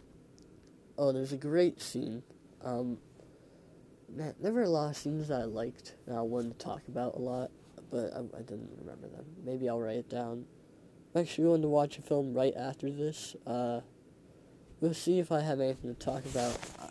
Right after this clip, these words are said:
in fact, I kinda wanna keep this a bit short. Um, I'm gonna look at the time now. Uh, thirty-six minutes. Um, I can probably wrap it up by then.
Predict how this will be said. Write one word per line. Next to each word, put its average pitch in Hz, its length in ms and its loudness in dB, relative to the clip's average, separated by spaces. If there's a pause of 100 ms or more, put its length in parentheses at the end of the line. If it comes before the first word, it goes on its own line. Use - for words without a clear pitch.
in 147 80 -6
fact, 151 240 8
I 147 40 -2
kinda 170 200 -2
wanna 135 160 -2
keep - 240 -8
this - 220 -6
a - 20 -12
bit - 220 -8
short. - 360 2 (960)
Um, 117 360 2 (240)
I'm - 60 -8
gonna 143 160 0
look 127 180 -2
at - 100 -8
the - 80 -12
time 120 400 -10
now. - 280 -10 (880)
Uh, 131 180 -4
thirty-six 156 580 2
minutes. - 300 -14
Um, - 220 -10 (840)
I 196 80 -6
can 143 160 -4
probably 120 240 -4
wrap - 240 -8
it - 60 -10
up - 160 -16
by - 140 -8
then. - 180 -14